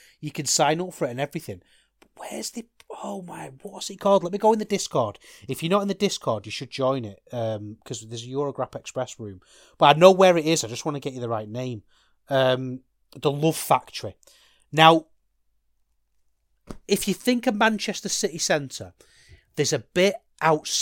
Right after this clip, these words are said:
just outside of Manchester City Centre where Strange Ways Prison is. Uh, uh, uh, Cheetah Mill. And then there's sort of a canal that runs between that area and town.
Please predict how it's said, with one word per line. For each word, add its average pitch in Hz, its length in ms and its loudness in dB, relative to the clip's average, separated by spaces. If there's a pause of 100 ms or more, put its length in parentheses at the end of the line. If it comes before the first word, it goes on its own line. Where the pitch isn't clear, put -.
(120)
just - 340 -4
outside 190 460 2
of 143 60 -4
Manchester 127 400 -8
City 123 240 -10
Centre 127 360 -6
where 101 200 -12
Strange 127 500 -8
Ways 117 220 -8
Prison 113 400 -12
is. 92 200 -18 (480)
Uh, 113 440 -2 (580)
uh, 127 80 -12 (920)
uh, 131 280 0 (960)
Cheetah 151 380 -6
Mill. 117 240 -2 (680)
And 143 220 0
then 151 140 -2
there's 156 120 -4
sort 185 160 2
of 160 80 -6
a - 80 -4
canal 160 480 2
that 165 120 -4
runs 143 420 -4
between 117 420 -8
that 139 180 4
area 110 600 0
and 110 220 -14
town. 107 460 -4